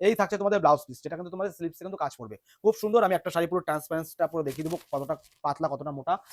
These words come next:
just দেখে নাও। এই থাকছে শাড়িটার আঁচল পোর্শন বা পাল্লু পার্ট, যেটা কিন্তু টোটালি থাকছে থ্রেড ওভেনে কিন্তু থাকছে, ঠিক আছে? এবং ভিসকস কটন দিয়ে থাকছে, কোনো কিন্তু কালার কিন্তু ওঠার কিন্তু কোনো চান্স নেই। কালার কিন্তু গ্যারান্টি থাকছে, কারণ তুমি তাঁতিঘর থেকে নিচ্ছ মানে কালার কিন্তু তুমি কিন্তু গ্যারান্টি পাচ্ছ,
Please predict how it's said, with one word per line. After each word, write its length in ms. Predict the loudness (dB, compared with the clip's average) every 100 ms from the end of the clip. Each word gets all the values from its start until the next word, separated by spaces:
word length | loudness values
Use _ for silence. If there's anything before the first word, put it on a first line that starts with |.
| -8 -6
just 160 | -6 -8 -12
দেখে 180 | -10 -12
নাও। 100 | -16 _ _ _ _ _ _ 6 8
এই 80 | 8
থাকছে 180 | 6 6
শাড়িটার 260 | 6 8 6 4
আঁচল 180 | 4 2 0
পোর্শন 240 | -2 0 2
বা 60 | 4
পাল্লু 200 | 4 4 4
পার্ট, 140 | 4 2
যেটা 140 | -2
কিন্তু 120 | -4 -4
টোটালি 200 | -4 -4
থাকছে 160 | -4 -6 -2
থ্রেড 160 | -2 0 -2
ওভেনে 200 | -2 -4
কিন্তু 120 | -6 -6
থাকছে, 220 | -8 -6 -8
ঠিক 100 | -4
আছে? 100 | -2 -2
এবং 80 | -2
ভিসকস 300 | -4 -6 -6 -2
কটন 180 | -2 0
দিয়ে 100 | -4 -4
থাকছে, 160 | -8 -12
কোনো 100 | -10
কিন্তু 140 | -10 -10 -6
কালার 200 | -2 -2
কিন্তু 140 | -2 -10 -8
ওঠার 160 | -8 -10
কিন্তু 120 | -8
কোনো 100 | -8 -6
চান্স 160 | -8 -6
নেই। 100 | -8 -8 _ _
কালার 180 | 4 4 4
কিন্তু 140 | 0 4
গ্যারান্টি 260 | 4 2 -2
থাকছে, 140 | -2 -2
কারণ 100 | -2
তুমি 80 | -4
তাঁতিঘর 260 | -4 -4 -8
থেকে 120 | -8 -10
নিচ্ছ 140 | -8 -8
মানে 100 | -6 -4
কালার 140 | -4 -6
কিন্তু 120 | -10
তুমি 80 | -8
কিন্তু 140 | -4 0
গ্যারান্টি 240 | 0 -2
পাচ্ছ, 140 | -8